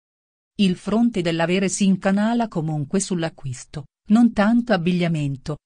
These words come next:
piuttosto utensili per la casa, il giardino,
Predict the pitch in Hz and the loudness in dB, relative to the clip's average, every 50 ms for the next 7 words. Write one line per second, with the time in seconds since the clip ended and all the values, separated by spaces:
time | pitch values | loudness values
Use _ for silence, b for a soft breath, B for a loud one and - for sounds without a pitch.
0 | _ _ - - 214 214 - - 240 254 269 - - - - 214 202 - 214 208 | _ _ -6 -6 -6 -4 0 0 2 2 0 -2 -6 -4 -2 -2 2 4 4 4
1 | 202 - - 247 247 254 269 254 - 202 175 170 160 151 - - 147 131 131 123 | 4 4 0 0 0 0 -2 0 -2 -2 0 0 -2 -2 -2 -4 -4 -4 -4 -4
2 | 139 131 - _ _ _ - 208 190 175 147 175 170 165 156 143 147 135 127 127 | -6 -8 -12 _ _ _ 0 0 0 2 0 0 -2 -2 -4 -6 -6 -6 -6 -6
3 | 131 | -6